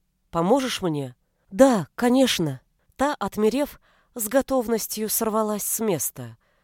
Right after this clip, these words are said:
Она будто ухватилась за возможность отойти от пострадавшего. «Спасибо», поблагодарил её наставник.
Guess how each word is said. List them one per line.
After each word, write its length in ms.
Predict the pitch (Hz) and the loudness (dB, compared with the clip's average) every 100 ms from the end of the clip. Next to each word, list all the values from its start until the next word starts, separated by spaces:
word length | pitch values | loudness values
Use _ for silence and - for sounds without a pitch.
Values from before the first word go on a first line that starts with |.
| _ _ _ _ _ | _ _ _ _ _
Она 240 | 254 254 | 0 2
будто 300 | 233 254 - | 2 -4 -4
ухватилась 640 | 254 254 269 - 311 202 151 | -4 -2 -2 -2 -2 -2 -2
за 140 | 160 | -4
возможность 760 | 180 165 226 240 185 165 - - _ _ _ | -4 -2 -2 -2 -2 -4 -8 -14 _ _ _
отойти 460 | 269 262 240 - 208 | -8 -2 -2 -2 -4
от 160 | 185 | -4
пострадавшего. 880 | 196 - 214 196 170 - 147 131 120 _ _ _ _ _ _ | -6 -6 -2 -2 -2 -4 -10 -10 -12 _ _ _ _ _ _
«Спасибо», 720 | - - 233 - 202 143 127 127 _ _ _ _ _ | -6 0 0 0 -2 -4 -6 -12 _ _ _ _ _
поблагодарил 680 | 277 247 233 240 240 196 165 | -4 -2 2 4 4 4 0
её 140 | 156 | 0
наставник. 720 | 175 202 - 156 123 127 - | -2 -2 -2 -4 -6 -12 -16